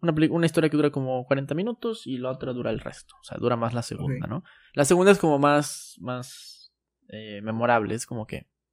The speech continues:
Speaker 1: como que cuando hablas de la película, como que se te viene más a la mente la segunda historia, aunque la primera historia también es muy buena. Es, esta se llama Shon-, Chongqing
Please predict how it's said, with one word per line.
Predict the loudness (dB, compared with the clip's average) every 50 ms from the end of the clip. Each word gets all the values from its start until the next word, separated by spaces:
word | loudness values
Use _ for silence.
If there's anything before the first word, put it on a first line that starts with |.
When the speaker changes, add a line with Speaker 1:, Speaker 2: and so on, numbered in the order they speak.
| _ _ _ _ _ _ _ _ _ _ _ -20 -14 -6
Speaker 1:
como | -4 -2 -2 -2
que | -2 -4
cuando | 0 0 2 6 8
hablas | 8 8 8
de | 6 4
la | 2 4
película, | 4 0 0 2 2 0 0
como | 0 -4 -6
que | -6 -10
se | -6
te | -6 -4
viene | -2
más | -2 -2 -2
a | -2
la | -4
mente | -4 -4 -4 -2
la | -2 -2
segunda | -2 -4 -4
historia, | 2 2 4 4 4 0 -4 -20 -12 -4
aunque | 0 4 6 6
la |
primera | 8 8 6 4
historia | 4 2 2 2
también | 2 2 2 2
es | 0
muy | 0 0
buena. | 2 2 0 0 0 -4 -10 -14 -20 _ -20 -20 _ _ _ _ -4
Es, | 0 0 0 2 0
esta | 2 2 2
se | 2 4 4
llama | 4 6 8 8 6 6
Shon-, | 6 4 2 2 2 2 -2 _ -20 _ _ -4
Chongqing | 2 6 6 8 6 6 4 2 0 0 0